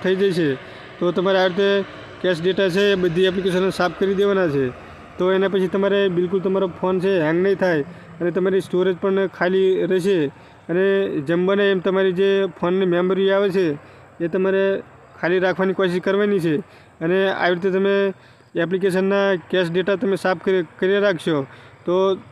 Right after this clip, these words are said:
તમારો ફોન બિલકુલ પણ હેંગ નહીં થાય. અને જો અમારો વીડિયો સારો લાગ્યો હોય તો મારી ચેનલને સબસ્ક્રાઇબ કરી લેજો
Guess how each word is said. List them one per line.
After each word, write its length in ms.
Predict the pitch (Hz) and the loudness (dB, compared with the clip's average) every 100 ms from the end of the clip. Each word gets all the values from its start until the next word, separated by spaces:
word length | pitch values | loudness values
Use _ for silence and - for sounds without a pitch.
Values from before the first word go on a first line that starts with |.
| - - | -10 -2
તમારો 220 | 185 190 | 0 0
ફોન 280 | - 190 175 | 0 0 0
બિલકુલ 320 | 180 185 196 | 0 0 -2
પણ 220 | 202 196 | 0 0
હેંગ 320 | 170 170 185 | 2 0 2
નહીં 140 | 202 190 | 0 2
થાય. 300 | 185 151 135 - - - 175 | 2 0 -4 -10 -18 -10 -4
અને 340 | 185 196 185 | 0 0 -2
જો 420 | 175 180 190 196 - - - - - - - | 0 0 2 0 -6 -12 -18 -18 -18 -18 -8
અમારો 260 | 160 175 196 | -2 0 2
વીડિયો 220 | 185 190 | 4 2
સારો 240 | 175 185 196 | 2 2 4
લાગ્યો 140 | 202 | 2
હોય 80 | 196 | 2
તો 100 | 180 | 2
મારી 200 | 180 180 | 2 2
ચેનલને 220 | 196 196 | 2 2
સબસ્ક્રાઇબ 360 | 175 170 190 180 | 0 -2 -2 0
કરી 180 | 202 | 0
લેજો 380 | 202 196 165 139 | 2 2 2 0